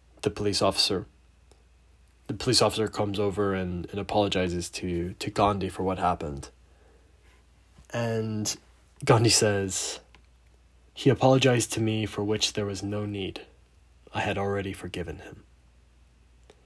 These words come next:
And this circumstance for me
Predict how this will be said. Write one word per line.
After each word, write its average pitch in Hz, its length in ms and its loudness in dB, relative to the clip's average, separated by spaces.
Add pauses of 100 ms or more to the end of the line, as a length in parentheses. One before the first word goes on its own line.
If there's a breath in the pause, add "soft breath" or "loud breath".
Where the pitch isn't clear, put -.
(3500 soft breath)
And 131 300 2 (100)
this 147 320 10
circumstance 104 760 4
for 95 120 -6
me 95 340 -2